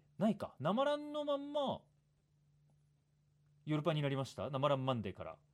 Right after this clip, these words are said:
そうか。僕の中にポップンミュージッ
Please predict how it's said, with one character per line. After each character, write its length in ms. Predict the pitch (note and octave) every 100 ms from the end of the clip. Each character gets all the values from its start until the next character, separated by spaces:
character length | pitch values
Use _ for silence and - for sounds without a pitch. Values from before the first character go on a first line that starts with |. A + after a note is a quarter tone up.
| _ _
そ 120 | -
う 60 | A#2+
か。 140 | E2+ - - - - - - - - _ _ _ -
僕 200 | E3 G3
の 20 |
中 180 | A3+ A3
に 100 | C#3+ G#2+ - B2+ D3+
ポ 80 |
ッ 20 | F3
プ 180 | - A3
ン 120 | G#3
ミ 120 | G#3+
ュ 40 |
ー 20 | F#3+
ジ 100 |
ッ 60 | D#3